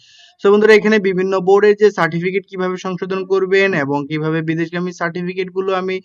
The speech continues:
সত্যায়ন করবেন, পাশাপাশি আপনারা ড্রাইভিং লাইসেন্স এবং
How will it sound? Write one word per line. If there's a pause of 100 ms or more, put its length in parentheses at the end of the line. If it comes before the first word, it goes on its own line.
(300)
সত্যায়ন
করবেন,
পাশাপাশি
আপনারা (100)
ড্রাইভিং
লাইসেন্স (160)
এবং